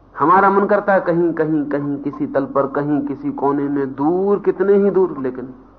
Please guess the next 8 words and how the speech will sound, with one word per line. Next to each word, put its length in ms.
हो, 200
किसी 260
रूप 280
में 140
हो, 200
अरूप 380
हो 100
जाएगा, 520